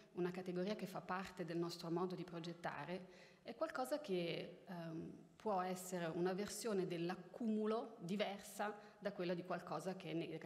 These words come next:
che è necessariamente negativo. Per esempio può essere la conoscenza, l'esperienza che creiamo nel tempo, oppure l'accumulo può essere anche quello che lasciamo per le generazioni future, oppure può essere un modo di utilizzare,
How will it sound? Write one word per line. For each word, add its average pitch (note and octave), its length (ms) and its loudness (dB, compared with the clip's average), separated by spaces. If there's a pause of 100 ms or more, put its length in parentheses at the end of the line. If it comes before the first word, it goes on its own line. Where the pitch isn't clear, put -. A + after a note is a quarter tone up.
che F3 140 -4
è - 20 0
necessariamente E3+ 720 0
negativo. D3+ 760 -4 (360)
Per A3+ 140 -2
esempio A3+ 560 2
può A#3 160 -2
essere F#3+ 580 0
la F3+ 100 0
conoscenza, D#3+ 800 -2 (260)
l'esperienza F3+ 680 0
che F#3 160 -4
creiamo E3 320 -4
nel E3 240 -2
tempo, D#3+ 640 -6 (340)
oppure A#3+ 380 -2
l'accumulo A#3+ 560 0
può G#3+ 120 0
essere F3+ 340 -2
anche F3+ 260 2
quello F3 220 2
che F3 120 -4
lasciamo E3 380 -2
per E3 140 -4
le E3+ 80 0
generazioni E3 580 -2
future, E3+ 680 -8 (280)
oppure C#4 400 -2
può G#3 140 0
essere F#3+ 360 0
un A3+ 120 4
modo E3 760 0
di F3+ 100 -2
utilizzare, F#3+ 800 0